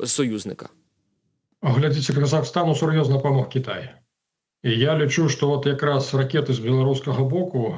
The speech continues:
Speaker 2: е, супраць Украіны перасталі ляцець расійскі толькі пасля ўмяшальніцтва Кітая. Е, тое ж самае ў нас адбываецца.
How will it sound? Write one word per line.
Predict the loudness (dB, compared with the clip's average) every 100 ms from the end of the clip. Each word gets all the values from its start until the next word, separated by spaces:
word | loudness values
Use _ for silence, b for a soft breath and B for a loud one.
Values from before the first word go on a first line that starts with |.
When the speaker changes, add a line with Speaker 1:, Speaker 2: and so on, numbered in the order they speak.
| -6
Speaker 2:
е, | -4 -2 -2 0
супраць | 0 0 0
Украіны | 0 0 2 0 0
перасталі | 0 0 0 0 2
ляцець | 0 0 -2 0
расійскі | 0 2 0 0 -2
толькі | -2 -2 -2
пасля | -2 0 0
ўмяшальніцтва | 0 0 -2 -2 -4 -6
Кітая. | -6 -6 -6 -10 -16 _ _ _ _ _ _ _ _ _ -2
Е, | 0 2
тое | 2 2
ж | 2
самае | 2 2 2
ў | 2
нас | 2 2
адбываецца. | 0 0 0 -2 -2